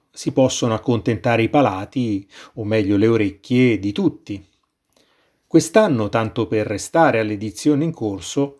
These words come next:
i concorrenti vanno dai diciannove ai quasi ottanta anni. Questo fa capire come si voglia far scoprire o riscoprire il festival attraverso gli artisti che più sono vicini alla nostra età o ai nostri gusti.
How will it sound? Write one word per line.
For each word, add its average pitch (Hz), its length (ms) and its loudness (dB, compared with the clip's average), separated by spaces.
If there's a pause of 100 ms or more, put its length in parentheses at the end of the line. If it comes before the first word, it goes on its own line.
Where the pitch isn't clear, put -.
(440)
i 127 80 -10
concorrenti 165 580 2
vanno 110 260 -2
dai 110 160 2
diciannove 131 840 0
ai 104 200 -2
quasi 143 320 0
ottanta 131 400 -2
anni. 92 300 -8 (1000)
Questo 165 440 2
fa 104 160 -4
capire 131 840 0
come 117 260 -4
si 120 180 -6
voglia 113 460 2
far 120 240 -4
scoprire 120 840 0
o 98 120 -8
riscoprire 107 640 0
il 123 100 -2
festival 147 800 -2
attraverso 139 640 0
gli 101 140 -2
artisti 139 500 -2
che 107 140 -8
più - 180 -6
sono 104 300 -4
vicini 101 480 0
alla 98 160 -2
nostra 101 380 -6
età 131 360 0
o 98 120 -2
ai 95 120 -6
nostri 104 420 -8
gusti. 127 560 -6